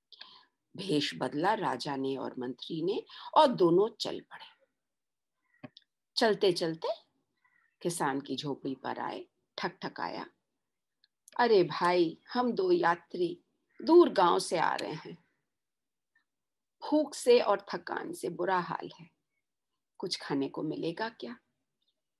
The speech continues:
किसान ने दरवाजा खोला था, उसकी पत्नी पीछे खड़ी थी। "आइए, जरूर आइए, आपका स्वागत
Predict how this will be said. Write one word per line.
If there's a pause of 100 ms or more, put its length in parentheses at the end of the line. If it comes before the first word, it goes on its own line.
(440)
किसान
ने
दरवाजा
खोला
था,
उसकी
पत्नी
पीछे
खड़ी
थी। (540)
"आइए, (580)
जरूर
आइए,
आपका
स्वागत